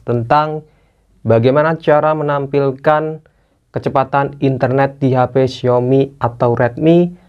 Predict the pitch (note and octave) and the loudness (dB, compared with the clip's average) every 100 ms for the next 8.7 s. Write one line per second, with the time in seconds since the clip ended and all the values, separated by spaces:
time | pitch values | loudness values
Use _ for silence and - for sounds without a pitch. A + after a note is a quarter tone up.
0 | _ _ - C3+ C#3 C#3+ D3 C3 C3+ C#3 | _ _ -2 -2 0 0 0 0 0 -2
1 | - B2+ B2+ B2+ C3+ C3 B2 - C3 C3 | -4 -6 -4 -4 -4 -4 -4 -2 0 0
2 | - B2 A#2+ B2 A#2 A#2+ A#2 - B2+ - | -2 -4 -4 -4 -4 -4 -4 -2 -2 -2
3 | A2+ A2+ A#2+ A#2 B2 A2+ G#2 - _ _ | -2 2 2 0 -2 -2 -8 -14 _ _
4 | _ - A#2+ B2+ D#3 D#3 C#3+ C#3 - B2+ | _ -2 2 4 2 2 0 0 0 0
5 | C3 D3+ D#3 D3+ C3+ B2+ C#3 C3 C3+ B2+ | 2 0 -2 -4 -2 -2 -2 -2 -2 -2
6 | A#2+ B2 A#2 C#3+ - B2+ B2 B2 - C#3 | -4 -4 -2 -2 -2 -2 -2 -2 -4 0
7 | C#3+ D#3 E3+ D#3 D3 C#3+ C#3 B2+ C#3+ D3 | 4 4 4 2 2 2 0 0 0 0
8 | C#3 C3 B2+ B2 C3 C#3 - | -4 -4 -2 -2 0 -4 -4